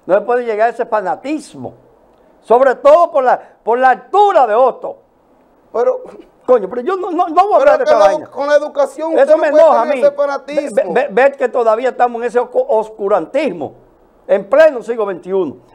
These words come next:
Speaker 1: Mire, mi, mi hija no fue hoy a la clase. Yo le dije,
Speaker 2: ¿Usted
Speaker 1: "No
Speaker 2: no la
Speaker 1: vaya".
Speaker 2: mandó?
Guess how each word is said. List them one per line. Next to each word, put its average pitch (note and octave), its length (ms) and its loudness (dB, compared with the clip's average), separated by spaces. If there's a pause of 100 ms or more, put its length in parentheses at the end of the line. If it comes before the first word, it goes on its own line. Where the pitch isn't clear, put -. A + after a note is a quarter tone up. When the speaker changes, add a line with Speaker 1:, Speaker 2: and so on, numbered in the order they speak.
Speaker 1:
Mire, D4+ 480 -2 (520)
mi, B3+ 300 -2
mi C#4+ 180 -2
hija A#3+ 160 0
no A#3+ 100 -4
fue G3 180 -4
hoy G3 180 -2
a E3+ 40 0
la D3+ 80 -2
clase. A2+ 400 -14 (600)
Yo G#3+ 80 -4
le F3 80 -4
dije, D3+ 140 -6
Speaker 2:
¿Usted C3+ 100 2
Speaker 1:
"No - 60 0
Speaker 2:
no - 40 0
la F#3+ 60 0
Speaker 1:
vaya". F#3 100 -4
Speaker 2:
mandó? D#3+ 260 -8